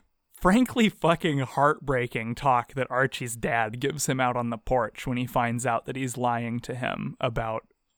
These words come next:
uh, doing football practice, and that's why he can't work for him. It started out with, I was like, "Oh, God, this guy just doesn't understand his son, and he just wants him to work for him and thinks he knows what's best for his future and isn't, like,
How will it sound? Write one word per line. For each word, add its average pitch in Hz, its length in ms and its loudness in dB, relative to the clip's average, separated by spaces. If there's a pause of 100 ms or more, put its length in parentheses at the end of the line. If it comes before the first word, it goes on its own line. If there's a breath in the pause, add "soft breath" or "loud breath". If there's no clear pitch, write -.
uh, 110 220 -4
doing 110 260 -6
football 123 340 -4
practice, 120 460 -6
and 127 80 -6
that's - 180 -10
why - 140 -8
he 127 100 -12
can't - 280 -10
work - 260 -10
for - 320 -10
him. - 180 -10 (200)
It 151 140 2
started 180 680 2
out 135 420 2
with, 151 160 -2
I 135 120 2
was 131 80 -2
like, 127 160 -4
"Oh, 143 320 4
God, 120 420 -2
this 135 180 -2
guy 123 440 2
just - 180 -8
doesn't 143 240 2
understand 135 420 0
his 123 120 -2
son, 151 340 4
and 135 100 0
he 127 60 0
just 127 180 -4
wants 131 240 0
him 127 80 -2
to 120 80 -2
work 143 300 2
for 139 260 2
him 131 160 0
and 120 140 -4
thinks 135 180 0
he 139 80 -2
knows 131 180 0
what's 131 140 -6
best 131 280 -2
for 131 120 -4
his 127 140 -4
future 131 560 0
and 123 140 -2
isn't, 131 320 -4
like, 127 260 -4